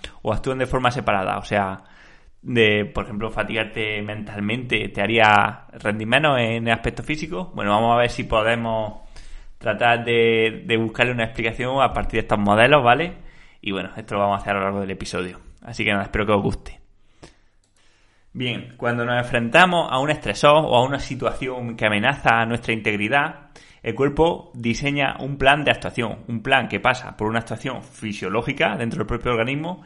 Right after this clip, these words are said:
y una actuación comportamental, ¿vale? Modificando nuestro comportamiento, lógicamente, para escapar de, de estos estresores. Y para llevar a cabo este plan necesitamos ser guiados o conducidos por las emociones. ¿Por qué? Porque las emociones tienen la potencia suficiente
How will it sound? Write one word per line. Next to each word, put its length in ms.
y 80
una 140
actuación 480
comportamental, 1000
¿vale? 160
Modificando 480
nuestro 200
comportamiento, 800
lógicamente, 520
para 200
escapar 580
de, 200
de 80
estos 200
estresores. 480
Y 100
para 220
llevar 320
a 60
cabo 320
este 260
plan 420
necesitamos 800
ser 220
guiados 420
o 120
conducidos 760
por 140
las 160
emociones. 460
¿Por 200
qué? 80
Porque 220
las 160
emociones 480
tienen 260
la 160
potencia 720
suficiente 840